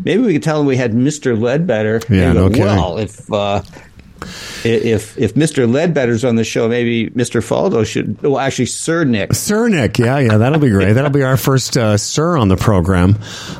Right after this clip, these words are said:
Speaker 2: Um, well, listen, man, uh, really excited that, uh, we had him on, and I, I, uh, I think people are gonna enjoy it. Uh, thanks to, uh, our, uh, newest sponsor,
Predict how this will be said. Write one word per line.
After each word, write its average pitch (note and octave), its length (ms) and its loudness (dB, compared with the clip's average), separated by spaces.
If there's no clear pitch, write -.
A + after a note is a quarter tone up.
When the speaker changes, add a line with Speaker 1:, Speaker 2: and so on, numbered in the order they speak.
Speaker 2:
Um, E3+ 440 2
well, G3 120 2
listen, A#3+ 300 0
man, A3+ 300 0
uh, F#3 380 -2
really A3+ 280 2
excited F#3 420 0
that, C#3 300 -2
uh, C3 160 0
we B2+ 180 4
had C3 220 4
him B2 180 4
on, G#2 240 2
and F#2+ 180 4
I, G#2 240 2
I, G#2+ 320 2
uh, G2 300 2
I G2 60 2
think B2+ 200 0
people A#2 220 2
are G#2 100 2
gonna G2+ 180 4
enjoy A2+ 340 2
it. D#3 160 -2
Uh, A#2+ 240 0
thanks E3+ 380 -2
to, D#3+ 300 2
uh, C3 260 -2
our, B2+ 360 0
uh, A2 140 0
newest D3 340 2
sponsor, A2 680 0